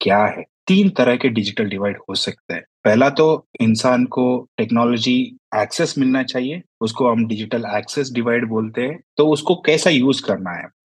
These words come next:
उसका जानकारी होना चाहिए, उसका समझ होना चाहिए, उसको हम बोलते हैं डिजिटल कैपेबिलिटी डिवाइड। उसके बाद तीसरा, उसका उपयोग हम कैसे करेंगे, उसका लाभ कैसे उठाएंगे, उसको हम बोलते हैं डिजिटल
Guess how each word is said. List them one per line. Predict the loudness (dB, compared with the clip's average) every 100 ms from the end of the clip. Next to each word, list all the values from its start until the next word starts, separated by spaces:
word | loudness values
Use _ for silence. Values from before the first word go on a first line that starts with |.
| _
उसका | -6 0 2
जानकारी | 2 2 2 0 0
होना | -2 -4
चाहिए, | -4 -2 0
उसका | 2 2 2
समझ | 0 2 2 2
होना | 0 -6
चाहिए, | -8 -8 -6 -6 -8 _ _ -6
उसको | -2 2 2
हम | 2 0 0
बोलते | 0 0 0 -4
हैं | -2 -2 -2 -6 -10
डिजिटल | -4 -2 0 -2
कैपेबिलिटी | -2 -4 -2 -2 -2 -4 -4 -8
डिवाइड। | -10 -14 -18 -20 _ _ -4
उसके | -4 0 0
बाद | 2 2 2 -2 _ _ _ 0
तीसरा, | 0 2 2 2 2
उसका | -2 0 0 -2 _ -6
उपयोग | -2 2 2 2
हम | 0
कैसे | 0 -2 -2
करेंगे, | -6 -8 -10 -10 -14 _ _ _ -8
उसका | -4 0
लाभ | 2 2 2 0 -4
कैसे | -6 -6
उठाएंगे, | -8 -8 -12 -12 -14 -14 -16 _ -6
उसको | -2 2 2
हम | 2 2
बोलते | 2 2 -2
हैं | 0 0 0 -6
डिजिटल | -6 -4 -2 -4